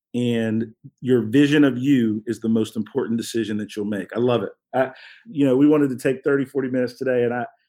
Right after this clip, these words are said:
I like to pride myself on knowing when to land the plane. And that is a very, very good way to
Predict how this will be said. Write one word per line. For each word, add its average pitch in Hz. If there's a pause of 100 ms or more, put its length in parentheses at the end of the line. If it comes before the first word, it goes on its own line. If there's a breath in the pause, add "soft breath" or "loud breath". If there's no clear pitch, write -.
(200)
I 123
like 151
to 139
pride 139
myself 127
on 123
knowing 123
when 123
to 120
land 120
the 110
plane. 113 (760)
And 131 (120)
that 139
is 147
a 127
very, 131
very 131
good 120
way 117 (160)
to 110